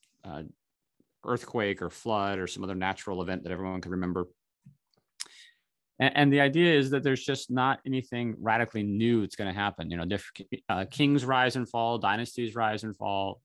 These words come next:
empires rise and fall, droughts come, disasters come, but nothing fundamentally disrupts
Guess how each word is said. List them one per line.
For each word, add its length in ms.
empires 540
rise 260
and 120
fall, 460
droughts 440
come, 280
disasters 560
come, 300
but 180
nothing 340
fundamentally 580
disrupts 600